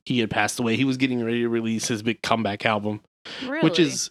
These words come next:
Speaker 1: yeah, super unfortunate, uh, because it seemed to a lot of people, from what I read, that he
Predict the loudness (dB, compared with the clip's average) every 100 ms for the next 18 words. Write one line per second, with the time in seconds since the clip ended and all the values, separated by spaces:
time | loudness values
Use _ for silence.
0 | 4 4 6 4 6 6 6 4 4 4
1 | 2 0 -2 _ _ _ _ _ _ -20
2 | -20 _ _ _ _ 2 4 4 0 -6
3 | _ _ -4 -2 4 4 2 -2 -4 -2
4 | 0 2 2 -2 -8 -14 -14 0 4 4
5 | 4 2 0 2 2 2 0 0 2 4
6 | 4 4 4 2 -2 -2 -4 -4 -4 -4
7 | -4